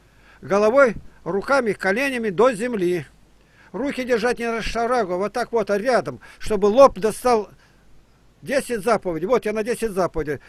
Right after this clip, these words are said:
Но г-, голова должна коснуться земли. Ну, тут разное делают. Она рук только. Ну, почему написано у Якова апостола, э, на лбу было, как у осла, кожа. Он все время задевал и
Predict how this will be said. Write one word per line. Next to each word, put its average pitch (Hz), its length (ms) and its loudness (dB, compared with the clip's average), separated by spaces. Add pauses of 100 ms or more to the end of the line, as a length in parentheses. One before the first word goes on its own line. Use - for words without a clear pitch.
(140)
Но 190 140 -4
г-, 170 140 -8
голова 233 400 0
должна 220 320 -2
коснуться 214 680 -8 (240)
земли. 160 540 -8 (520)
Ну, 214 140 -12
тут 214 200 -8
разное 165 320 -6
делают. 135 360 -8
Она 170 240 -6
рук 214 220 -8
только. 117 400 -12 (640)
Ну, 135 100 -16
почему 202 340 -10
написано 190 440 -10
у 175 100 -6
Якова 175 460 -4
апостола, 165 580 -8 (320)
э, 127 220 -16
на 170 200 -6
лбу 190 340 -6 (320)
было, 160 600 -8
как 185 260 -10
у 196 60 -4
осла, 185 360 -6
кожа. 117 460 -4 (180)
Он 117 120 -20
все - 140 -14
время 160 260 -8
задевал 147 580 -8
и 107 120 -16